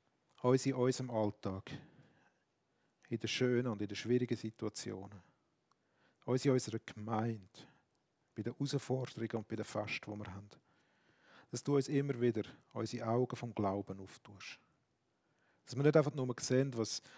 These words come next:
so im Natürlichen vor uns liegt, sondern dass wir immer wieder Einsicht bekommen von dir.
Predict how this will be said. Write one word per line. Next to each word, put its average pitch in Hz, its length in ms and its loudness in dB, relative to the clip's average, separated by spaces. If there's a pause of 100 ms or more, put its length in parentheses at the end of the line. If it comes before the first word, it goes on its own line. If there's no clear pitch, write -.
so - 120 -2
im 131 80 0
Natürlichen 160 680 8
vor 147 260 6
uns 147 260 8
liegt, 131 340 2
sondern 113 360 -6
dass 110 160 -6
wir 107 100 -4 (540)
immer 135 260 2
wieder 127 260 0
Einsicht 135 460 0
bekommen 110 480 -6
von - 240 -8
dir. 110 300 -2